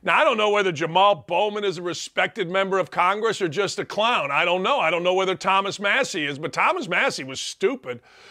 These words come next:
for engaging. I don't agree with either.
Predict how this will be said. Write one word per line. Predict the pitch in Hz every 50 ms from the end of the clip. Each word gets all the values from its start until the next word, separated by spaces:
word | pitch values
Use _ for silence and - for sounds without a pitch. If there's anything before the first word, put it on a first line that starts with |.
| - - - - _
for | - 175 185 202 196 - 170
engaging. | 190 185 175 165 139 160 185 220 226 185 139 156 151 147
I | 147 156 190 294
don't | 339 320 262 220
agree | 185 160 196 208 220 214
with | 202 202 180 190
either. | 220 247 220 135 -